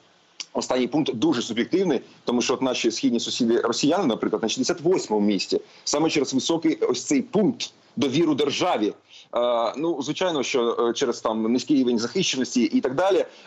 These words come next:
е, все це компенсується тому, що вони вірять у свою потужну, міцну державу, яка їх захистить, врятує, е, російськомовних і так далі. Ну, тобто, розумієте. Е, давайте краще про грузинське щастя поговоримо. Е, є навіть спеціальна книга тематична грузинська, про грузинське щастя.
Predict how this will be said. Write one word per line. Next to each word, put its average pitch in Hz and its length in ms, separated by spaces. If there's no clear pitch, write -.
е, 117 220
все 151 240
це 165 320
компенсується 131 680
тому, 143 240
що 131 160
вони 123 160
вірять 117 320
у - 20
свою 101 240
потужну, 110 420
міцну 95 260
державу, 113 360
яка 107 160
їх 196 100
захистить, - 500
врятує, 104 460
е, 95 40
російськомовних 139 520
і 123 40
так 113 120
далі. 98 300
Ну, 170 200
тобто, 113 340
розумієте. 104 420
Е, 101 160
давайте 220 220
краще 170 240
про 135 180
грузинське 120 360
щастя - 240
поговоримо. 156 480
Е, 117 120
є 175 160
навіть 196 180
спеціальна 175 380
книга 165 320
тематична 110 600
грузинська, 147 500
про - 120
грузинське 127 380
щастя. 180 420